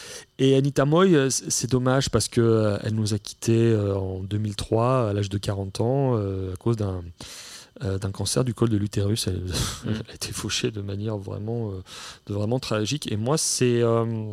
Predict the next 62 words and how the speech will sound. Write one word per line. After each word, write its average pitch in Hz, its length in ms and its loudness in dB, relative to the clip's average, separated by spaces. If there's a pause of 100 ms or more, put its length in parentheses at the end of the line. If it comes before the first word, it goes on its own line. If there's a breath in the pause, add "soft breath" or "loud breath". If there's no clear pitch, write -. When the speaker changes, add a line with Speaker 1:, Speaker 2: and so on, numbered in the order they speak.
(520)
Speaker 1:
elle 127 60 0
était 120 120 -2
surnommée 135 280 4
la 131 120 2
Ma-, 117 180 0
la 113 120 0
Madonna, 123 460 2
euh, 113 240 4
de, 101 300 -2
de 104 160 0
l'Est, 117 260 2
en 101 40 -4
fait. - 220 -8
Donc 117 140 -12
on 104 60 -6
revient 104 340 -2
à, 101 160 -6
Speaker 2:
Comme 120 160 -4
quoi, 120 140 2
on 113 100 4
revient 107 240 2
à, 107 100 2
Speaker 1:
à, 101 40 0
Speaker 2:
cette 110 160 2
année - 20 -8
Speaker 1:
à, - 40 0
à, - 40 2
à 104 40 0
Speaker 2:
quatre-vingt-neuf. 104 400 2
Speaker 1:
Mado-, 113 260 2
à 123 80 0
Madonna. 120 500 2
Et 127 200 2
je, 113 120 0 (340)
j'ai - 140 -4
toujours 170 480 -2
eu 151 80 0
une 120 220 -2 (120)
grande 147 220 0
préférence 131 500 0
pour 120 220 0
elle 139 120 2
comparée 113 540 -2
à, 101 100 -2 (680)
à 107 80 -4
ses - 140 -2
collègues, 101 400 0
euh, 92 160 -4
que 98 140 -6
j'aime 92 180 -4
beaucoup 104 240 -4
aussi, 123 200 0
comme, 98 180 -4
euh, 98 240 -8
Michelle 98 260 -6
Speaker 2:
Mm. 98 80 -4
Speaker 1:
Yeoh, 104 440 0
euh, 101 100 -10 (420 loud breath)
Maggie 95 240 -6
Cheung 110 240 -2
ou, 98 240 -6
ou, 107 160 -2